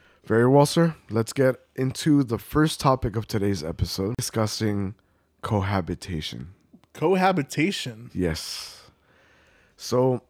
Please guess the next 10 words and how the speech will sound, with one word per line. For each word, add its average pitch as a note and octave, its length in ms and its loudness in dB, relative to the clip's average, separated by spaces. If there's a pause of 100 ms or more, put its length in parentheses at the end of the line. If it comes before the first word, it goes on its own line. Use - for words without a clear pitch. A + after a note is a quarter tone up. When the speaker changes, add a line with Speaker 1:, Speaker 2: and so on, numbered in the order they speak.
(200)
Speaker 1:
you D3 120 2
know, D3 220 8
you C#3+ 180 6
don't E3+ 220 8
really D#3 480 4 (280)
know C3+ 560 4
somebody G3 600 2 (500)
until B2 440 0
you G#2+ 340 -2
cohabitate. G2 1040 -4